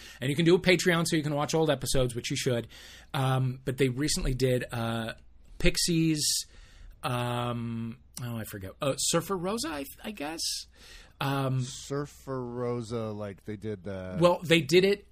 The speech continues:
Speaker 1: um, all live Pixies performances. So it was, like, the track
Speaker 2: Oh,
Speaker 1: listing of it.
Speaker 2: wow.
Speaker 1: But some was, like, from the club days in, in the eighties, and some was from reunion tours with, uh, Kim Shattuck, and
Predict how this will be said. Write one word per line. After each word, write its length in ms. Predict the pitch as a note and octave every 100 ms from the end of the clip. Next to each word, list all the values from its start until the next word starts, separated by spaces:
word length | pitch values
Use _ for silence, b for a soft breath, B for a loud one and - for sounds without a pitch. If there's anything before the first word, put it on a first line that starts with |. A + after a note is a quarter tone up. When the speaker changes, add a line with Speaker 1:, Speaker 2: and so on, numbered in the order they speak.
| -
Speaker 1:
um, 460 | - C#3+ C#3 C3 C3 -
all 460 | - C#3+ D3 D3+ D#3+ -
live 480 | E3 C#3 C3+ C3+ C3
Pixies 360 | - C#3 C#3 -
performances. 600 | B2 A#2+ A2+ G2+ - -
So 180 | B2+ A#2
it 60 |
was, 200 | C3 A2+
like, 400 | A#2+ A#2 G#2+ - - -
the 160 | B2+ A#2+
track 300 | A2+ D#3 F3+
Speaker 2:
Oh, 100 | G3
Speaker 1:
listing 500 | D#3 F#3+ F3 C#3+ -
of 220 | D3 C#3
it. 140 | D3 -
Speaker 2:
wow. 240 | - G3 D3+
Speaker 1:
But 120 | C#3+
some 360 | C3+ E3+ D#3+ D#3
was, 180 | D3 B2+
like, 280 | C#3 B2+ - -
from 160 | C#3
the 180 | C3 A#2+
club 320 | - D3 C#3
days 300 | C3 C3 C3 B2+ -
in, 340 | C#3 B2 B2 C3
in 100 | A2+
the 140 | A2 B2
eighties, 360 | D#3+ D3+ C#3 C3+
and 100 | B2
some 220 | C#3+ C3+
was 120 | C3
from 260 | - C3 C3
reunion 400 | C3+ C3 B2+ B2+
tours 440 | B2 C3 B2 B2 A2+
with, 140 | A#2+ A2 -
uh, 360 | A2+ A2 G#2+ G#2+ b b b b b b -
Kim 180 | - C3
Shattuck, 600 | - D#3 D3+ D3 C#3 C3+
and 240 | C3 A#2+